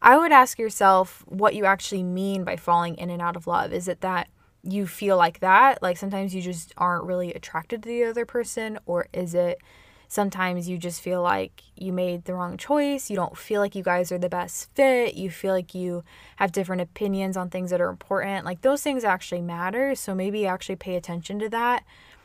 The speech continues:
And also, h-, how, like, how old are you? I think that's another important thing. If you are younger, obviously we change so much, and maybe you are just changing as a person, so you feel like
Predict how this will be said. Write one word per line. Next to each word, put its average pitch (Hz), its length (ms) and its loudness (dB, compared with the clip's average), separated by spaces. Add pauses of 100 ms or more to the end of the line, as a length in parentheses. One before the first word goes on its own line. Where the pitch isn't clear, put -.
(340)
And 226 260 2
also, 285 300 6
h-, - 400 -6
how, 226 160 0
like, 214 160 4
how 247 240 6
old 185 200 2
are 180 120 4
you? - 480 -8
I 185 80 -4
think 208 140 -6
that's 190 180 -2
another 185 280 -2
important 180 440 -4
thing. 180 240 -6
If 175 200 -12
you 180 380 -6 (300)
are 190 100 4
younger, 208 720 0 (560)
obviously 208 520 8
we 196 100 -2
change 185 440 -4
so 214 220 -4
much, 220 540 -4
and 180 500 -4 (260)
maybe 185 340 -2
you 185 260 -4
are 180 100 0
just 175 200 -8
changing 180 300 -6
as 180 120 -8
a 180 60 -12
person, 262 500 0
so 233 100 -4
you 208 140 -6
feel 190 260 -2
like 185 300 -2